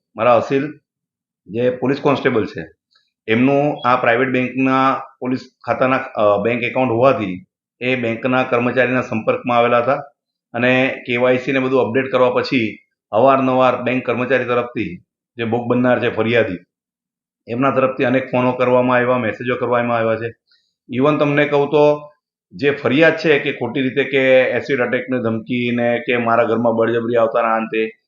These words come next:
જોવામાં તો અમારી પાસે ઓછામાં ઓછા એક હજાર જેટલા રેકોર્ડિંગ છે. એ બધા હું,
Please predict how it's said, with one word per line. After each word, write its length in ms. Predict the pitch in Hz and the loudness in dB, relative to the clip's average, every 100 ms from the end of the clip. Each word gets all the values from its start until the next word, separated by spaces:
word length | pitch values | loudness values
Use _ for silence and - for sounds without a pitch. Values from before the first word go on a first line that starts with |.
| _ _ | _ _
જોવામાં 320 | 98 127 143 | 0 2 4
તો 60 | 143 | 4
અમારી 200 | 127 139 | 2 0
પાસે 220 | 139 127 | 0 0
ઓછામાં 480 | 135 117 117 143 135 | 0 -2 -2 -2 0
ઓછા 140 | 135 | 0
એક 200 | 127 131 | 0 -2
હજાર 240 | 104 117 131 | -2 0 0
જેટલા 240 | 131 131 | 2 2
રેકોર્ડિંગ 440 | 127 113 123 127 117 | 2 0 0 0 0
છે. 280 | 143 180 - _ - | -2 -4 -10 _ -14
એ 80 | 113 | -4
બધા 240 | 120 127 | 0 2
હું, 500 | 123 123 127 131 - | 2 2 0 -2 -6